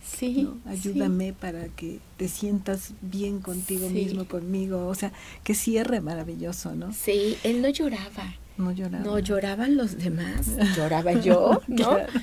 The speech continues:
Speaker 2: claro.
Speaker 1: Pero él no lloraba, él estaba realmente en paz.
Speaker 2: Claro, claro.
Speaker 1: Entonces, mi sobrino lo ayudó, estuvieron todavía un rato, después fueron y se despidieron, y él les dijo, "Gracias por venir".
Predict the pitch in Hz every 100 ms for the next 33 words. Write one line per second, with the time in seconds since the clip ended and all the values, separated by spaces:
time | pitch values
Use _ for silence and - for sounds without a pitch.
0 | 247 226 196 220 240 302 294 285 185 180
1 | 208 233 262 - 233 254 - - - -
2 | 233 220 214 233 208 180 - - - -
3 | 185 165 165 170 - - - - 175 233
4 | 220 240 226 - - - - 190 - 185
5 | 175 185 185 170 139 - 160 185 220 277
6 | - - 175 196 185 190 185 185 185 180
7 | 180 180 190 202 269 302 403 - - -
8 | - - - - - - 208 190 - 190
9 | - 196 196 190 165 165 - 175 175 180
10 | 185 220 269 - - - 185 180 180 185
11 | 185 185 180 196 185 - - - - -
12 | - - - - 175 170 196 185 208 185
13 | 180 175